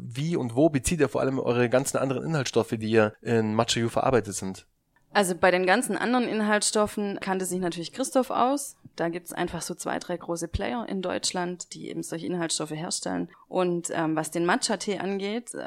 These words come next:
Speaker 2: hab ich einfach Recherche betrieben und wir haben probiert. Es gibt gar nicht so viel gute Matcha-Tees. Also wenn man schon nur den aus Japan möchte, dann ist da das Feld wirklich schon relativ klein. Ähm, und wir wollten eben auch keinen Extrakt. Also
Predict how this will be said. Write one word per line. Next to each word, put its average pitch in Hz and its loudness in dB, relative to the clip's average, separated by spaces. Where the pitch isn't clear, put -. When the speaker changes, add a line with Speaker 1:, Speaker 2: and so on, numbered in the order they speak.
Speaker 2:
hab 185 -4
ich - -12
einfach 170 -4
Recherche 190 -4
betrieben 156 -6
und 170 -4
wir 165 0
haben 170 -4
probiert. 180 -6
Es - -8
gibt - -4
gar 156 2
nicht 156 0
so 165 -8
viel 156 -6
gute 156 -6
Matcha-Tees. - -6
Also 160 0
wenn 165 0
man 170 0
schon 170 -4
nur 180 -2
den 170 -2
aus - -6
Japan 170 -2
möchte, 175 -4
dann 165 -2
ist - -8
da 170 -4
das 170 -6
Feld 170 -4
wirklich 170 -8
schon 165 -4
relativ 160 -8
klein. 180 -2
Ähm, 170 2
und 170 -2
wir 170 -2
wollten 170 0
eben 165 -2
auch 175 -2
keinen 165 -4
Extrakt. - -6
Also 156 -2